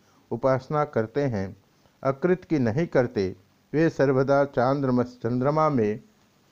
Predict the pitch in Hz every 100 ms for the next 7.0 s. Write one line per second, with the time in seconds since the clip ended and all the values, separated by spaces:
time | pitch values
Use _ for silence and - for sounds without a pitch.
0 | _ _ _ _ - 180 143 143 156 160
1 | 131 123 123 104 - 113 123 131 143 143
2 | 135 123 - 127 131 135 151 147 - 120
3 | 135 139 135 131 160 156 117 - 127 151
4 | - 98 120 143 113 92 _ _ _ _
5 | 135 135 139 131 123 - 156 175 139 131
6 | 123 110 107 139 151 - 147 127 113 98